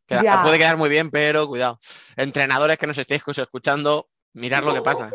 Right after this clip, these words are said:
Speaker 1: Que se desvía la atención, o sea.
Speaker 2: Claro. O por lo menos a mí, igual a otra jugadora, oye, genial, pero yo, a mí se me entra la risa.
Speaker 1: De todas formas,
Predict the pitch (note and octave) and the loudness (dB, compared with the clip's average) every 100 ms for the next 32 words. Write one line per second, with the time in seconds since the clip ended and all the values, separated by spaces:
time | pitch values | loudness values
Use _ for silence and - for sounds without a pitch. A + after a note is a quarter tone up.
0 | - - - - - F4 E3+ E3+ C#3+ D3+ | -10 -12 -16 -18 -6 -2 0 0 0 0
1 | E3+ F3 E3 D3+ C3 E3+ C3+ C3+ C3 C3+ | 2 2 0 -6 -4 -2 -4 -6 -4 -2
2 | C3+ C4+ C4 C4+ - - - _ _ _ | 0 0 0 -2 -4 -12 -20 _ _ _
3 | _ _ _ _ - B3+ - A3+ G3 A3+ | _ _ _ _ -14 -12 -12 -16 -20 -20
4 | A3 - - _ A#3 C4 C4 D#4 F#4+ D#4+ | -20 -20 -20 _ 2 2 2 0 0 0
5 | B3 C4 A3 A#3+ C#4 D4 C4 B3 A3+ B3 | 0 0 0 0 0 -2 0 0 0 -4
6 | D4+ A3 G3+ F3 E3+ G3+ F3+ G3+ G3 F3+ | -6 -6 -6 -8 -10 -12 -8 -8 -6 -4
7 | F3+ F3+ F#3+ - F3 F#3+ G#3+ G3+ F3 D3+ | -4 -6 -10 -14 -14 -14 -14 -10 -10 -10
8 | B2+ - - _ _ _ _ _ _ _ | -14 -20 -20 _ _ _ _ _ _ _
9 | _ _ _ - C#3+ _ C3+ - D3+ D#3+ | _ _ _ -20 _ _ -18 -14 -10 -10
10 | - | -10